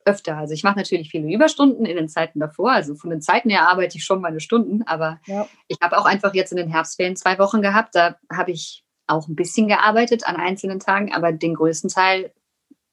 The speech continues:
Speaker 1: bin ich halt mit den Kindern auf den
Speaker 2: Family.
Speaker 1: Spielplatz gegangen.
Speaker 2: Ja.
Speaker 1: So.
Speaker 2: Ja.
Speaker 1: Und dann ist halt mal nicht dieser Druck und dieses ständige
Speaker 2: Ja.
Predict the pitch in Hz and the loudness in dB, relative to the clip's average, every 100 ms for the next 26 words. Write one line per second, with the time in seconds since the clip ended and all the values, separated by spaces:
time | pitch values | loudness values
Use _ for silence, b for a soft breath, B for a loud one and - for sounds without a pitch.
0 | _ - 165 170 170 160 165 180 175 160 | _ -6 -4 -2 -4 -4 -4 -2 -4 -2
1 | 214 202 190 175 185 - - 143 170 190 | 0 2 4 2 0 -6 -2 0 2 -2
2 | - _ _ - 143 - 180 160 151 - | -10 _ _ -4 -4 -2 2 2 2 0
3 | 190 180 175 190 196 - 170 170 160 175 | 0 2 2 2 0 -4 0 0 0 2
4 | 180 - - 165 151 165 170 - 170 165 | 2 0 -6 -6 -4 -6 -4 0 0 2
5 | 165 165 160 156 | 2 4 4 0